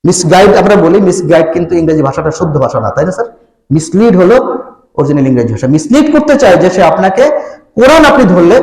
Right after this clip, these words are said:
সে পারবে না। আরো একটা গুরুত্বপূর্ণ কথা বলে দেই, একটু আপনারা সবাই জানেন, তারপর একটু জানা বিষয়ে আলোচনা করলে মাথায় ঢুকে যায়, এই জন্য বলা। আর একটা গুরুত্বপূর্ণ বিষয় হলো সকল ভালো কাজ নিয়মিত না করলে, কন্টিনিউয়াসলি না করলে সেটা কিন্তু খুব বেশি সওয়াব পাওয়া যায় না।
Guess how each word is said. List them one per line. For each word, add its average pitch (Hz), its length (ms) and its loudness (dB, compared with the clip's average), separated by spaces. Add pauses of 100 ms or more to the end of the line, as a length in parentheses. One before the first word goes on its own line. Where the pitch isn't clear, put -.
(180)
সে 165 60 -2 (100)
পারবে 117 240 -2
না। - 60 -10 (160)
আরো 247 180 4
একটা 294 180 4
গুরুত্বপূর্ণ 269 420 2 (100)
কথা 226 140 2 (100)
বলে 202 140 4
দেই, 190 160 4 (140)
একটু 185 180 -4
আপনারা 196 200 0
সবাই 202 140 2 (100)
জানেন, 165 280 2
তারপর 143 280 -2
একটু 208 140 -8 (640)
জানা 165 200 2
বিষয়ে 202 280 2
আলোচনা 190 380 2
করলে 226 160 2 (120)
মাথায় 180 260 0
ঢুকে 185 240 0
যায়, 120 140 0 (300)
এই 165 80 2
জন্য 175 120 0 (100)
বলা। 123 180 2 (640)
আর 196 180 2
একটা 320 180 0
গুরুত্বপূর্ণ 285 400 2 (100)
বিষয় 247 220 2
হলো 170 160 4 (420)
সকল 254 420 0 (100)
ভালো 196 320 2
কাজ 156 240 4 (160)
নিয়মিত 285 560 4
না 202 180 2
করলে, 185 280 4
কন্টিনিউয়াসলি 269 720 2
না 196 160 2
করলে 247 280 2
সেটা 220 220 -2
কিন্তু 226 300 -4 (480)
খুব 226 100 0
বেশি 233 180 2
সওয়াব 190 340 0
পাওয়া 185 180 4
যায় 156 240 2
না। 117 120 -2